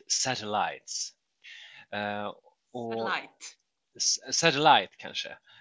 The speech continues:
Speaker 1: Eh, och, ehm, och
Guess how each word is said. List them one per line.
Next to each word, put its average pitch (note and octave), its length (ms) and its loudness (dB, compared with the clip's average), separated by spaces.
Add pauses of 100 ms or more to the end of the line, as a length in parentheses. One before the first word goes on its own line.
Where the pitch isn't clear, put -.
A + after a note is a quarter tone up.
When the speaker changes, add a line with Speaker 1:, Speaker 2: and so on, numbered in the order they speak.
Speaker 1:
Eh, G#2+ 300 0
och, - 380 -8
ehm, A2 640 -2 (260)
och A2+ 560 -6